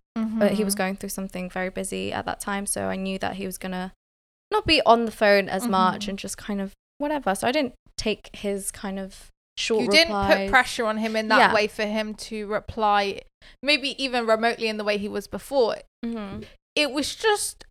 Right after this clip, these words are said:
Speaker 2: it went from very something else to something else.
Speaker 1: Yeah, completely. So in the span of, like, two days,
Speaker 2: Yeah.
Speaker 1: I just was getting less and less from this person, like, one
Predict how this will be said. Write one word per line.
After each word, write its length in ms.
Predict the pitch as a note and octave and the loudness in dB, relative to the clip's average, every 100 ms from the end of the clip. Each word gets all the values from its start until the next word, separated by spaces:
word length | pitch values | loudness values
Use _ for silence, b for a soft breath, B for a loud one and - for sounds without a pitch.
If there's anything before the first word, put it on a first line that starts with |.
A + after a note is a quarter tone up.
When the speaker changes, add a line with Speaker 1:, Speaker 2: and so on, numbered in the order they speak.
| - | 2
Speaker 2:
it 160 | C4 A3 | 4 6
went 260 | D#4+ D4 - | 4 2 -6
from 400 | - B3 A3+ A3 | 0 2 2 -2
very 380 | G#3 B3+ C#4 C4+ | 0 4 6 4
something 440 | A3 C#4+ C4 G3+ A3+ | 0 -2 -2 -2 2
else 260 | A#3+ A3 - | 2 2 -4
to 100 | G#3 | -4
something 360 | A#3 A3 G#3 | -4 -4 -2
else. 600 | A3+ E4 - - - - - | 0 0 -2 -8 -20 -18 -2
Speaker 1:
Yeah, 240 | C#4 A#3+ | 2 2
completely. 640 | A3 G#3+ G3 C4+ D4 A3+ | 0 -12 -8 -6 -4 -6
So 160 | G#3+ B3 | -4 -4
in 80 | A#3 | -4
the 60 | |
span 320 | A3+ A3+ A#3+ | -4 -4 -2
of, 140 | C4 B3+ | -4 -4
like, 200 | A3 - | -6 -6
two 260 | - A3+ A3 | -8 -4 0
days, 600 | B3+ B3 - C4 D4+ - | 0 0 -6 -12 -14 -12
Speaker 2:
Yeah. 380 | A3 G#3+ G3 F#3 | -4 0 0 0
Speaker 1:
I 140 | A3 A#3 | -2 -2
just 260 | C4 - _ _ - | -4 -12 _ _ -8
was 240 | A3+ A3 | -6 -6
getting 340 | A#3 A#3 A3+ A3 | -4 -4 -4 -4
less 280 | G#3+ - | -6 -6
and 160 | A3+ G#3+ | -6 -4
less 300 | A3+ A3+ - | -4 -4 -8
from 220 | - A3+ | -6 -6
this 120 | A3 | -6
person, 400 | - A3 A3 A3+ | -6 -4 -4 -4
like, 200 | B3 G3 G3+ | -6 -6 -6
one 480 | G3+ G#3+ A3 A3 | -2 0 0 -4